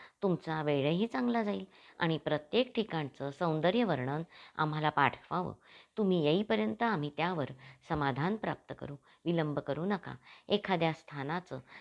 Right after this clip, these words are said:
सौंदर्य प्रिय झालं तर तिथे वास्तव्य करू नका. हा उज्जैनी नगरीत आम्ही प्रियजन राहतो ह्याचं ध्यान असू द्या.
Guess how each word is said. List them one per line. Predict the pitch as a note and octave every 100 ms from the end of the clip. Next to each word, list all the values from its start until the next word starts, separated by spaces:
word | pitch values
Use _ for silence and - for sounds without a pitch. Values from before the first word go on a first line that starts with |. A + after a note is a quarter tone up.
| -
सौंदर्य | A#3 A#3 A#3 B3+ A#3
प्रिय | E3+ D#3+ F3
झालं | D3+ C#3+ C#3+ F3 - - -
तर | G3 E3+
तिथे | E3+ D#3+
वास्तव्य | D#3 D3+ - G#3 A#3 C4+
करू | C#4 C4+
नका. | A3 - C3+ B2+ - - -
हा | E3+ E3 D#3+
उज्जैनी | D#3 B2 G3+ A#3 G3+
नगरीत | D#3+ C3+ C#3 G3 - - -
आम्ही | E3+ D#3+ F3
प्रियजन | D3 D#3+ F3+ G#3 A#3
राहतो | G3+ C#3+ B2+ C#3 D3 - - -
ह्याचं | E3+ D#3+ E3+ D#3+
ध्यान | C#3 D#3+ A3+
असू | F#3+ - -
द्या. | -